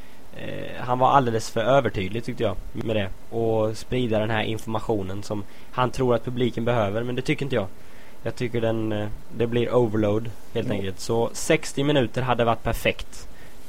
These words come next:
Speaker 1: eh, om man hade verkligen tajtat till filmen, för det skulle man kunna göra. Man skulle kunna klippa, klippa bort hur mycket som helst.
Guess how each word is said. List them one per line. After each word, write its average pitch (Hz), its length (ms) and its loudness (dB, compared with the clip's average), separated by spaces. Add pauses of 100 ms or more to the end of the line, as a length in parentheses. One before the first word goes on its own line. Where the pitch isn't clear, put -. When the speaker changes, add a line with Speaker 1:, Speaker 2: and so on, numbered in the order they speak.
(140)
Speaker 1:
eh, 110 80 -4
om 117 120 0
man 120 120 4
hade 117 220 4
verkligen 123 340 2
tajtat 117 380 2
till 104 240 2
filmen, 110 260 0
för - 80 -4
det 117 60 0
skulle - 160 -2
man 135 80 4
kunna 127 160 2
göra. 110 200 6
Man 113 100 2
skulle 110 160 0
kunna 120 160 0
klippa, 117 320 -2 (140)
klippa 127 220 0
bort 120 260 4 (320)
hur 147 400 6
mycket 139 300 0
som 120 100 -2
helst. 98 420 -2